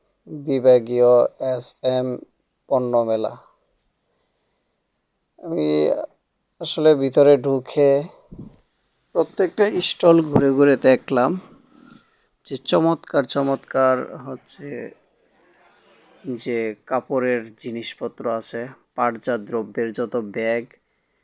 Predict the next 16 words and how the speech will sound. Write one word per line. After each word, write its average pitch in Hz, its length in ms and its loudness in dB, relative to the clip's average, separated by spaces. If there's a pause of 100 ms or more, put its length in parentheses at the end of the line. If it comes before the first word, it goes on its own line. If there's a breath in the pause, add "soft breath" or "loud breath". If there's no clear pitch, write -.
(200)
ব্যাগ 117 360 -4
সামগ্রী 120 560 -6
আছে, 117 340 -4 (100)
তারপরে 110 540 -6 (160)
আপনার 110 440 -10 (680)
বিভিন্ন 117 520 -6 (260)
উপজাতিদের 113 840 -4
হাতে 113 380 -4
তৈরি 113 360 -4
পোশাক, 113 600 -8 (800)
তারপরে 113 520 -10 (1300)
আপনার 127 300 -12 (120)
থ্রি 120 260 -8
পিস, 113 380 -6 (160)
শাড়ি, 113 500 -6 (560)
বিভিন্ন 117 460 -8